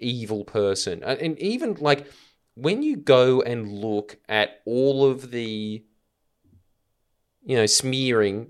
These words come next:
that happened to him over the next four years and during, it was never that he was evil. Stupid,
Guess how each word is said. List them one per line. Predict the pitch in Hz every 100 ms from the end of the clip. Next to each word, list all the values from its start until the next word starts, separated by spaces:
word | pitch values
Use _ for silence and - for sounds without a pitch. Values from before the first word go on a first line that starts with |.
| -
that | 117
happened | 120 113 117 107
to | 113
him | 104
over | 104 98
the | 101
next | 101 -
four | - 101
years | 104 107 107
and | 98
during, | 101 107 92 95 101 _ _ _ _ _ _ _ _ _
it | 127
was | 139 120
never | 127 139 170 233 233
that | 185 160
he | 123 135
was | 131 117 -
evil. | 113 117 110 90 57 - _ _ _ _ _ _ _ _ _ _ _ _ _ _ _
Stupid, | - - - - 131 165 165 165 156 156 156 151 -